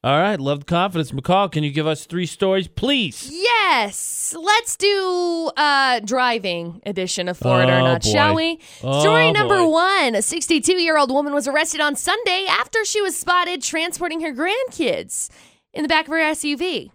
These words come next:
Speaker 2: in dog cages. <laughs> There's story number one.
Speaker 1: I just wanna know,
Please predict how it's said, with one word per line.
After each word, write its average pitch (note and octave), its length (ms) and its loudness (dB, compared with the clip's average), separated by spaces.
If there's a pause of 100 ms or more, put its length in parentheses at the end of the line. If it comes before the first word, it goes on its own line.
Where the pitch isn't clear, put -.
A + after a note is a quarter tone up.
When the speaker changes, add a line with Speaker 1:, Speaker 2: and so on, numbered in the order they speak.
(320)
Speaker 2:
in C#4 160 -4
dog D#4 260 -2
cages. F3 760 -6
<laughs> - 880 -20
There's E4+ 220 0
story E4 340 0
number C4 240 0
one. G#3 340 -4
Speaker 1:
I G#3+ 120 0
just B3+ 200 -4
wanna C4+ 240 -2
know, G3 540 0